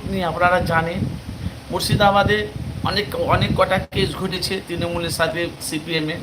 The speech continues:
কংগ্রেসে, সেটা নিয়ে আমি আপনাদের কাছে আলোচনা করছি না। আলোচনা করছি ভাই, দু হাজার ছাব্বিশে বাংলার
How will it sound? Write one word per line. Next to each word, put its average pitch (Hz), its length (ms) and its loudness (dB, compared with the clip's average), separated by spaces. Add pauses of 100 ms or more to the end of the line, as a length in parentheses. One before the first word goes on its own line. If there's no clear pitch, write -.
(100)
কংগ্রেসে, 151 480 -2 (640)
সেটা 156 240 0
নিয়ে 175 200 0
আমি 170 120 -4
আপনাদের 156 320 0
কাছে 156 220 -2
আলোচনা 143 420 2
করছি 127 320 -6
না। 175 100 -2
আলোচনা 175 380 2
করছি 208 340 -2
ভাই, 214 140 -2 (100)
দু 180 100 -4
হাজার 220 360 4
ছাব্বিশে 185 520 -2 (1000)
বাংলার 226 440 8